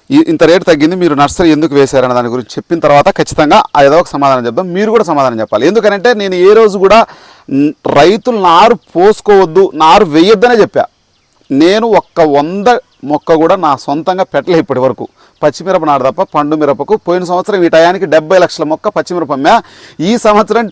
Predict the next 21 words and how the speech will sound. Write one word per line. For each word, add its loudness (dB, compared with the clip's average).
పది 2
లక్షల 0
మొక్క -2
కూడా 2
అమ్మలే 0
నేను. -8
పది 2
లక్షల 2
మొక్క. -2
నా 2
నర్సరీ 2
రెంట్ -2
కాదు 4
కదా, 4
మా 0
నర్సరీలో -2
పనిచేసే -6
వాళ్ళకి -4
జీతాలు 0
కూడా -2
రావు. -2